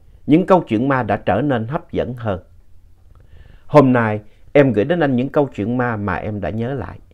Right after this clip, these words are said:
Vì cũng đã lớn tuổi rồi, nên em nhớ tới đâu thì em được xin phép kể tới đó. Đây là những câu chuyện ma của ngoại tư em." Kêu là ngoại tư,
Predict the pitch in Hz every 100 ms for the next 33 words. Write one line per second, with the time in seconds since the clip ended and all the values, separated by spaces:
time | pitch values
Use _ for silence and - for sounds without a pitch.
0 | - - - - - - - 135 120 -
1 | 143 127 139 160 196 117 127 131 101 92
2 | - - - - - 135 127 117 120 139
3 | 160 147 117 107 - - - - 107 90
4 | - 107 95 92 - - 104 - 131 131
5 | 78 80 117 107 98 117 - - - -
6 | - - - - - - - - - -
7 | - - 170 143 110 139 170 170 - 110
8 | 127 123 120 139 113 85 95 123 117 -
9 | 110 101 - - _ - - - - -
10 | - - - 175 147 104 107 113 - 147